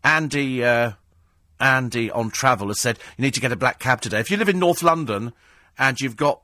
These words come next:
half your buses have gone down because of the strike, you can get the tube, but of course the tube is gonna be really, really busy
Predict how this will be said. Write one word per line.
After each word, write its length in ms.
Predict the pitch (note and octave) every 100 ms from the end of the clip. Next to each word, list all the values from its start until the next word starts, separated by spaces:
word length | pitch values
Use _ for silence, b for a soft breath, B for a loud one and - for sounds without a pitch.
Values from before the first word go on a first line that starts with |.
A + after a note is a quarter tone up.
| -
half 260 | D3 D#3
your 140 | D#3 C3+
buses 340 | D3+ D3+ A#2
have 140 | A2 G2+
gone 200 | B2 A#2
down 240 | B2+ A#2+
because 260 | A2+ B2 G#2+
of 60 |
the 80 | F2+
strike, 480 | - - A#2 G2+ -
you 80 | B2+
can 140 | C#3
get 240 | F3+ G3
the 200 | D#3+ D3
tube, 540 | B2+ - G#3+ D#3+ D3+ D3 B B B -
but 100 | B2
of 60 |
course 180 | D3 B2
the 60 | A2+
tube 300 | - G3 B2+
is 80 |
gonna 160 | - G#2+
be 100 | A#2+
really, 460 | A2 C3 B2+ B2 B2+
really 340 | A#2+ A2 A2
busy 480 | F2+ B2 G2+ A2